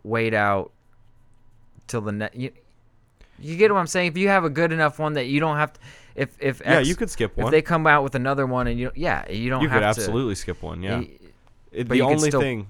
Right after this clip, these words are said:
Speaker 1: play the n-, newest games.
Speaker 2: the only thing stopping it is the games.
Speaker 1: Right.
Speaker 2: I mean, the fact that if I didn't have a PlayStation four, I wouldn't have played
Speaker 1: Hmm.
Speaker 2: Bloodborne. That's why I got that versus an Xbox.
Speaker 1: So I'm starting to wonder if I should, s-, instead of spending five hundred dollars on the new,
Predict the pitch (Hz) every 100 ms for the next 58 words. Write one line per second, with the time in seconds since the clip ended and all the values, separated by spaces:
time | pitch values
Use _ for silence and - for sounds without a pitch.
0 | - 127 117 104 101 101 - 107 101 -
1 | - 110 90 - - 117 110 135 131 123
2 | 117 104 98 90 85 78 76 80 82 60
3 | 50 - - - _ _ 78 65 101 104
4 | 101 107 120 110 101 110 98 101 101 101
5 | 104 107 107 104 110 98 101 - 101 -
6 | 101 - 92 92 95 90 90 87 90 85
7 | - 92 87 92 92 101 87 82 85 _
8 | 92 92 95 98 95 95 90 - 82 69
9 | - - 95 85 87 85 80 - - -
10 | - - 202 190 220 208 175 170 165 147
11 | 147 143 - 127 - 139 127 - 143 127
12 | - - 135 127 123 110 - 117 120 113
13 | 113 110 98 104 107 101 98 104 101 98
14 | 104 101